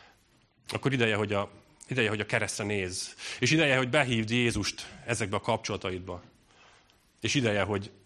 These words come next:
hogy elkezd gyakorolni ezt a megbocsátást. És szerintem ez lesz a kulcsa annak, hogy, hogy elinduljon egy ilyen folyamat. Hogy, hogy, hogy tényleg a béke követei tudjunk lenni.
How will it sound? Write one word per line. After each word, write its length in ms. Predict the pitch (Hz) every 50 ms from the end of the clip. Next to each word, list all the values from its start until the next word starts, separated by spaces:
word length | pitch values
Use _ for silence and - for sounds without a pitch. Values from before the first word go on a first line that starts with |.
| _
hogy 200 | - - - 113
elkezd 320 | 131 131 110 - 107 92 92
gyakorolni 360 | 117 110 - 113 92 92 95
ezt 140 | 90 - -
a 40 | 95
megbocsátást. 800 | 98 98 95 90 - - 90 85 - - 90 - - - - - - - - - - -
És 80 | - 104
szerintem 280 | - 127 117 139 135 156
ez 140 | 160 139
lesz 160 | 117 107 - -
a 60 | -
kulcsa 380 | - 123 117 113 110 - 113
annak, 240 | 104 101 98 95 92
hogy, 260 | - - 98 98 - - - - - - - -
hogy 120 | - 110
elinduljon 540 | 117 127 131 123 113 107 110 110 107 104 101
egy 120 | 98 95
ilyen 120 | 104 98 92
folyamat. 600 | - - - 107 98 92 92 90 87 - - - - - - - - - -
Hogy, 240 | - - 113 110 107
hogy, 240 | 107 107 117 117 117
hogy 200 | - 113 123 120
tényleg 280 | - 170 165 143 123 113
a 60 | 117
béke 320 | 107 131 131 120 - 107
követei 460 | - 135 120 117 104 - 117 107 101
tudjunk 340 | - - 110 101 104 101 90
lenni. 380 | - 101 98 98 95 92 90